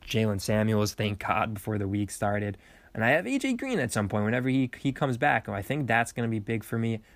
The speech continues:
I just need to kinda stick around until he does, 'cause I think getting A J, I don't even know where I'd play him, honestly, but getting A J Green is gonna be, uh, game-changing for me. Um, it was a pretty close matchup. I put up one fifty-three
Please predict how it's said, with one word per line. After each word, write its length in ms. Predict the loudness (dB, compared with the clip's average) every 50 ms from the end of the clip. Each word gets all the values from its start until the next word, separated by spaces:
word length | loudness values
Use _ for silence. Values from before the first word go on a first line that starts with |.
| -8 -4
I 40 |
just 140 | -4 -2 0
need 120 | 0 0 0
to 40 |
kinda 280 | 0 0 0 0 0 0
stick 360 | -2 -4 -4 -2 -2 -2 0
around 440 | 0 -2 0 2 2 2 2 2 0
until 260 | -4 -6 -6 -4 -4
he 160 | -4 -4 -6
does, 480 | -6 -4 -2 0 0 0 -2 -4 -8 -10 -14 -20 -20 -20 -20 -20 -20 -12
'cause 140 | -6 -4 -2
I 80 | -2
think 480 | -4 -6 -8 -4 -2 0 0 0 -2 -2
getting 280 | -2 0 2 2 2 2
A 140 | 0 0
J, 240 | 0 0 0 -2 0
I 80 | 2 2
don't 160 | 2 4 4
even 140 | 4 2 4
know 100 | 2 4
where 120 | 4 2
I'd 120 | 2 0 -2
play 240 | 0 0 2 2
him, 180 | 2 -2 -4 -4 -6
honestly, 500 | -6 -4 -4 -4 -4 -4 -4 -4 -4 -6 -12 -20 -20 -20 -20 _ _
but 280 | -2 -2 -2 -2 0
getting 280 | 2 2 2 2 2 0
A 140 | 0 0 0
J 160 | 0 0 0
Green 240 | 0 -2 -2 -2 -2
is 120 | -2 -2
gonna 160 | -2 -2 -2
be, 300 | -2 -2 -2 -2 -2 -4 -8 -14 _ _ -20 -10 -6
uh, 260 | -4 -4 -2 -2 -4 -4 -8 -12 _ -4
game-changing 600 | -2 0 0 -2 -2 -4 -6 -4 -4 -4 -6 -6
for 140 | -4 -4
me. 240 | -4 -2 -2 -4 -6 -10 _ -20 -20 -20 -20 -20 -20 -20 -20 -20 -20 -20 _ -10
Um, 420 | -10 -8 -8 -6 -6 -6 -8 -8 -10 -16 _ _ _ _ _ _ _ _ _ _ _ _ _ _ _ _ -20 _ _ -20 _ -20 _ -20 _ _ _ _ -20 -16
it 80 | 0 2
was 140 | 4 4
a 40 | 4
pretty 200 | 4 4 4 6
close 180 | 6 4 4 6
matchup. 320 | 6 4 4 4 4 2
I 60 | 2
put 160 | 4 4 4 4
up 80 | 4
one 180 | 4 2 2 2
fifty-three 800 | 2 0 0 0 0 -4 -2 0 2 2 2 2 0 -2 -6